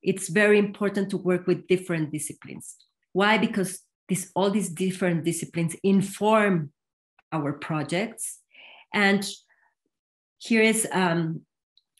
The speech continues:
while you walk through, very close through these sheets, they move. So they have a voice. And as Daniel said, like, Francis Ponch, this, uh, poet that I really admire, it's like, how do we see, see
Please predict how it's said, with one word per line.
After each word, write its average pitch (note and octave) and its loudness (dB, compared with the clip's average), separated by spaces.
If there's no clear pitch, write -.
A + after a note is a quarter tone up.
while F#3 2
you F#3 4
walk A3+ 4
through, D#3+ -10
very F#3 4
close F3+ -2
through D#3 -4
these D#3 -4
sheets, D#3+ -8
they E3 0
move. D#3+ 0
So - -2
they F3+ 2
have F3+ 2
a D#3 -2
voice. D3+ -4
And F3+ 4
as F3 2
Daniel F3 0
said, D#3+ -6
like, D3+ -4
Francis D#3+ -4
Ponch, D3 -8
this, C#3+ -8
uh, C3 -8
poet D#3+ -2
that D3 0
I D3+ 0
really D#3+ 0
admire, D3+ 0
it's - -4
like, D#3+ -2
how F#3+ 0
do F#3+ 4
we F#3 0
see, F3 -6
see F#3+ -2